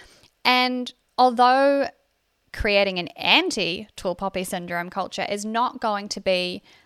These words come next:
the one solution to all of those problems, it is going to help. And particularly on that mental health and well-being side as well, we see young people struggling with this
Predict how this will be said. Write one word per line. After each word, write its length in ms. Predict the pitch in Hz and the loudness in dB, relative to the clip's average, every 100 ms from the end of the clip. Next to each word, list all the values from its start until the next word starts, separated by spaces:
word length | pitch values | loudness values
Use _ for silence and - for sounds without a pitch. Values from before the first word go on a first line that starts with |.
| - | -12
the 180 | 196 202 | 0 0
one 360 | 190 190 185 190 | 0 -4 -4 -10
solution 640 | - 180 254 - 175 175 | -10 -6 -6 -6 -6 -8
to 100 | - | -8
all 240 | 190 185 | -6 -6
of 100 | 185 185 | -6 -6
those 180 | 175 | -8
problems, 520 | 180 190 185 180 196 202 | -8 -8 -6 -8 -10 -10
it 180 | - 220 - | -6 -6 -4
is 300 | 208 208 - | -4 -4 -6
going 320 | 208 202 202 | -6 -6 -10
to 100 | 190 | -10
help. 540 | 180 - 180 285 - - - - _ | -12 -8 -6 -6 -8 -20 -20 -20 _
And 180 | 247 226 | -2 -2
particularly 560 | 233 - 247 - 285 294 | -2 -2 -2 -2 -2 0
on 140 | 247 | -2
that 140 | 233 202 | -4 -6
mental 300 | 196 196 202 | -8 -8 -8
health 300 | 190 185 - | -6 -6 -8
and 100 | 190 | -8
well-being 560 | 175 175 190 180 185 185 | -6 -6 -6 -6 -8 -8
side 460 | 180 165 170 180 | -6 -4 -6 -6
as 200 | - 180 | -8 -8
well, 460 | 185 180 196 220 214 | -4 -2 -2 -4 -6
we 140 | 196 | -6
see 720 | 185 - - 196 190 190 190 202 - _ _ _ | -6 -6 -2 -2 -2 -4 -8 -10 -18 _ _ _
young 380 | 208 202 208 226 | -4 0 0 0
people 280 | 214 208 196 | -8 -8 -6
struggling 460 | - 175 185 196 185 | -4 -4 -4 -8 -6
with 180 | 170 - | -6 -2
this 520 | 170 185 - - | -2 -2 -6 -8